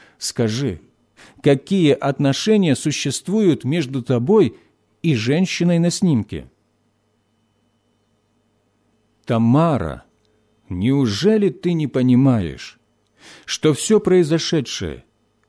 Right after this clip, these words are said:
абсолютная чепуха и несуразность? Но я представляю,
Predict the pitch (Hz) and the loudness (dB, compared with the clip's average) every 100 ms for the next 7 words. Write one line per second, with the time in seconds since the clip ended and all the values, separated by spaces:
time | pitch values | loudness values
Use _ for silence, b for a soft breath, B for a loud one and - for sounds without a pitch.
0 | - 117 120 - 160 156 196 208 190 175 | -4 -2 -2 0 2 4 2 2 0 -2
1 | - 185 - 139 113 - 175 156 - 160 | -4 -6 -2 -2 -2 0 -2 -2 -2 -2
2 | 156 - 151 147 175 147 104 82 64 - | -2 -4 -4 0 0 0 -2 -10 -10 -18
3 | _ _ _ _ _ _ _ _ - 92 | _ _ _ _ _ _ _ _ -10 -4
4 | 104 147 156 156 - - 143 156 156 131 | -2 -2 -2 -6 -6 -4 -2 -2 -2 -2
5 | 87 - | -4 -10